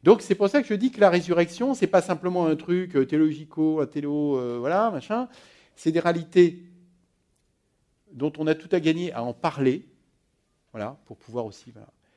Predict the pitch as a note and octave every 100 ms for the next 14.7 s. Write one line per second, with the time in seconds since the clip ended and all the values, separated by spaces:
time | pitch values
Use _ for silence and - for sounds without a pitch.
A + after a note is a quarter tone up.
0 | _ _ _ _ _ _ B2 C3 C3 B2+
1 | - F#3 F#3 F3 F#3 F#3 E3+ D#3 D3 D3
2 | D3 A#2 D3 C#3+ A#2+ A#2 B2 - A2 D3+
3 | C4+ _ _ _ _ _ _ _ _ _
4 | _ _ _ - B2 - F#3+ A#2 B2 B3
5 | C#4+ - _ _ _ _ _ _ _ _
6 | _ _ _ A2+ C3+ E3 D3 - _ _
7 | _ _ _ - A2 E3 G#3 F#3 E3 -
8 | A2 A2 _ _ _ _ _ A2+ D#3 F#3+
9 | G3 - D#3 C3+ E3+ F3+ C3+ C3 - B2+
10 | C3+ E3+ B2 A#2+ C#3 C3+ C3 A#2+ B2 A#2+
11 | D3+ G3 C#3+ C3+ C3 A2+ G2 F2 - _
12 | _ _ _ _ _ - B2 D#3 A3 G#3+
13 | F3+ F#3+ C4 G#3 D#3+ D#3 G#3+ - E3+ E3
14 | F3+ E3 C3+ C3+ C#3 D#3 D3